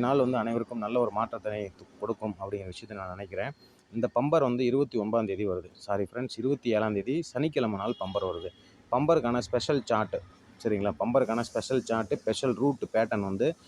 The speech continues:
கண்டிப்பா வந்து இருபத்தி எட்டாம் தேதி நைட்டே கண்டிப்பா குரூப்லேயும் WhatsApp முடிந்ததுன்னா WhatsApp குரூப்ல கொடுப்பேன். அப்படி இல்லைன்னா YouTube-லயே கூட நான் வீடியோ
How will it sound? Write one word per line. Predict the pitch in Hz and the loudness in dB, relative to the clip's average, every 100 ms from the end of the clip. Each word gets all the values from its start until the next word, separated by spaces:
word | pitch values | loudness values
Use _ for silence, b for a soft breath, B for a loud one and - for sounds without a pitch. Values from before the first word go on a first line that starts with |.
| B - | B -8
கண்டிப்பா | 110 117 117 131 117 | 0 0 4 4 4
வந்து | 113 127 | 2 2
இருபத்தி | 123 147 131 117 | 4 2 2 2
எட்டாம் | 127 131 | 4 2
தேதி | 113 101 | 2 2
நைட்டே | 113 123 131 | 2 2 0
கண்டிப்பா | 107 107 113 101 | 0 0 0 0
குரூப்லேயும் | 123 120 110 107 156 156 - | 0 2 2 2 0 -4 -2
WhatsApp | 113 117 131 - - 104 | -2 0 -2 -4 -10 -2
முடிந்ததுன்னா | 120 147 135 113 139 156 | 0 2 4 4 2 0
WhatsApp | 107 117 123 110 | 0 0 -4 -4
குரூப்ல | 117 123 | -2 -2
கொடுப்பேன். | 104 95 120 165 B B B | -4 -4 -4 -4 B B B
அப்படி | - 127 | -2 2
இல்லைன்னா | 139 151 | 2 4
YouTube-லயே | 139 135 120 113 104 | 2 2 2 4 4
கூட | 135 | 2
நான் | 113 | 2
வீடியோ | 120 | 2